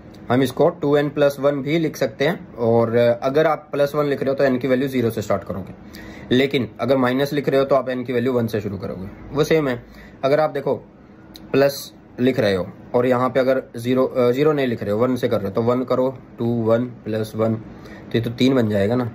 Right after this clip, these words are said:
तो तीन से शुरू होगा, but पाई भी तो है, तो इसलिए ज़ीरो से शुरू होगा अगर आप प्लस लगा रहे हो, अगर आप प्लस नहीं लगा रहे हो तो वन से शुरू होगा। ये देखो वन, n is equal to one, ठीक है। तो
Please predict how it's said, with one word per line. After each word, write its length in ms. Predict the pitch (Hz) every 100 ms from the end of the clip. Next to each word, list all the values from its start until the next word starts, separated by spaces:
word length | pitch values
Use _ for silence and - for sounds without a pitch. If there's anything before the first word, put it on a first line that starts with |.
| -
तो 60 | 107
तीन 200 | 127 127
से 120 | 135
शुरू 200 | 135 123
होगा, 220 | 98 98
but 100 | 104
पाई 160 | 110 113
भी 100 | 131
तो 100 | 120
है, 120 | 127
तो 520 | - - - - -
इसलिए 180 | - 151
ज़ीरो 200 | 135 131
से 120 | 127
शुरू 180 | 131 131
होगा 160 | 123 - -
अगर 300 | 113 131 - 113
आप 260 | 113 - - - - - - - - - -
प्लस 220 | 117 113
लगा 200 | 131 127
रहे 120 | 120
हो, 80 | 131 - - - -
अगर 240 | 131 160 165
आप 120 | 156
प्लस 200 | 143 135
नहीं 100 | 131
लगा 180 | 131 131
रहे 100 | 127
हो 40 | 135
तो 100 | 139
वन 180 | 110
से 120 | 98 95
शुरू 200 | 92 92
होगा। 200 | 95 104
ये 120 | 107
देखो 180 | 101 101
वन, 200 | 92 92 -
n 120 | 110
is 100 | 104
equal 160 | 107 107
to 120 | 98
one, 680 | 90 - - - - - -
ठीक 100 | 135
है। 80 | 151 - - -
तो 80 | -